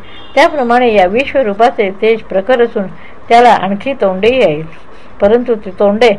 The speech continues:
केवढी मोठी आहेत म्हणाल तर, आकाशमध्येच तुटून त्याला जशी खिंड पडावी त्याप्रमाणे.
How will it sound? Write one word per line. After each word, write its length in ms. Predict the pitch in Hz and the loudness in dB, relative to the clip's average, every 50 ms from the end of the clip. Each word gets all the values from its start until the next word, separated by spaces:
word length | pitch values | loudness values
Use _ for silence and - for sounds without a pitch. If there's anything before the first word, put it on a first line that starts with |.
| - - - - - - | -4 -14 -18 -12 -4 0
केवढी 300 | 220 196 196 202 269 302 | 2 2 4 4 2 2
मोठी 340 | 269 254 233 - - 247 | 2 0 -2 0 2 4
आहेत 140 | 220 220 220 | 4 4 4
म्हणाल 360 | 208 208 208 214 220 208 180 170 - - - - - - 226 | 2 0 -2 0 0 0 -2 -4 -6 -14 -18 -16 -6 0 2
तर, 100 | 196 - | 4 4
आकाशमध्येच 840 | 175 185 - - 220 226 226 220 214 208 202 208 247 254 262 254 | 4 2 2 2 2 2 2 0 -4 -4 -2 0 2 2 2 0
तुटून 440 | - - 202 196 190 240 226 190 170 160 - - - - - - - - | -2 -6 -6 -2 2 2 2 2 2 -6 -12 -16 -18 -18 -18 -8 0 4
त्याला 320 | 226 214 220 220 196 165 | 4 6 6 6 4 4
जशी 360 | 160 180 202 202 - 220 190 - - | 2 0 -2 -2 0 -2 -4 -2 0
खिंड 240 | - 240 254 277 294 | 0 2 4 4 2
पडावी 460 | 269 - 226 208 208 214 214 175 160 160 - - - | 2 4 2 2 2 2 2 0 -4 -6 -10 -6 0
त्याप्रमाणे. 540 | - 190 196 190 185 165 165 160 156 156 | 2 2 2 2 0 -4 -4 -4 -6 -6